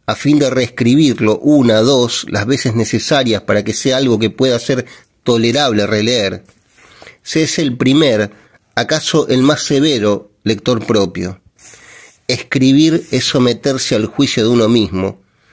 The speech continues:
escribió Ibsen, en la guarda de uno de sus libros.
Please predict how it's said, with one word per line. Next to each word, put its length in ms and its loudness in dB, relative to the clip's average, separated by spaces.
escribió 420 -2
Ibsen, 540 -2
en 100 -2
la 80 0
guarda 560 2
de 160 -2
uno 180 2
de 100 2
sus 220 -8
libros. 600 -6